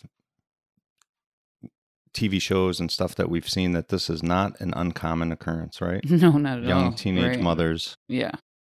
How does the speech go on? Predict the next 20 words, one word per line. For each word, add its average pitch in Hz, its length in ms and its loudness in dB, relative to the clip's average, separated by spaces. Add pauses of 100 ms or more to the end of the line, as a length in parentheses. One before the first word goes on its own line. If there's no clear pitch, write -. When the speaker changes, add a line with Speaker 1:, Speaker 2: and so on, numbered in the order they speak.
(240)
Speaker 2:
I'm 135 100 2
not 127 200 0
the 92 80 -6
only 76 200 -6
one. 60 180 -12 (200)
Speaker 1:
Right, 78 280 -4 (100)
for - 160 -8
sure. 82 340 -6 (840)
And, 90 300 -4
uh, 76 260 -6 (300)
it's 95 140 -4
almost 101 300 4
becoming 85 380 0
more 82 340 2
commonplace, 82 600 -6
I 98 80 0
think. 95 340 -4 (640)
Um, 80 180 -6
we're 80 60 -8
s-, - 180 -10